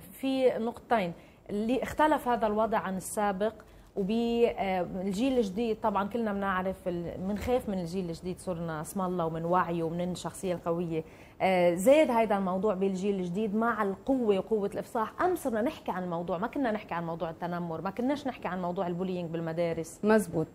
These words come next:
Speaker 2: إحنا ما كنا بنحكي عنه
Speaker 1: مم.
Speaker 2: قبل، ما كانت واضحة بالنسبة لنا، ويمكن المصطلح جديد علينا،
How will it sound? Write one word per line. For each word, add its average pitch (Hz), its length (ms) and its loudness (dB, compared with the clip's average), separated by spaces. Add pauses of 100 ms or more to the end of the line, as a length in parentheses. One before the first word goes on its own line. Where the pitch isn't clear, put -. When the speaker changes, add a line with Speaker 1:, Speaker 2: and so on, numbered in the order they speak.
(120)
Speaker 2:
إحنا - 260 4
ما 202 120 4
كنا 170 260 2
بنحكي 147 360 0
عنه 151 280 0
Speaker 1:
مم. 151 60 0
Speaker 2:
قبل، 156 200 -2 (460)
ما 196 120 6
كانت 214 440 6
واضحة 202 320 4
بالنسبة 156 480 4
لنا، 170 320 6
ويمكن 214 580 6
المصطلح 214 640 6
جديد 151 360 4
علينا، 156 400 4